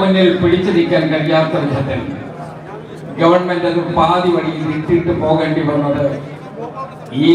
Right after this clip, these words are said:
സമരജാഥയുടെ ഒന്നാമത്തെ വിജയമായി ഞാൻ കണക്കാക്കുകയാണ്. നിങ്ങൾക്ക് എല്ലാവർക്കും അറിയാവുന്നതുപോലെ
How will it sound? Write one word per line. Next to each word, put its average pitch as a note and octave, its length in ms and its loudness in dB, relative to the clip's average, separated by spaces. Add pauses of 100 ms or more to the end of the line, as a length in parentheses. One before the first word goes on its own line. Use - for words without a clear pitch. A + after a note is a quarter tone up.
(180)
സമരജാഥയുടെ D#3 880 2 (140)
ഒന്നാമത്തെ D#3+ 840 0 (140)
വിജയമായി C#3 580 0
ഞാൻ B2+ 180 0
കണക്കാക്കുകയാണ്. B2+ 800 -6 (2250)
നിങ്ങൾക്ക് G#3 360 4
എല്ലാവർക്കും A3 540 2
അറിയാവുന്നതുപോലെ E3+ 800 -2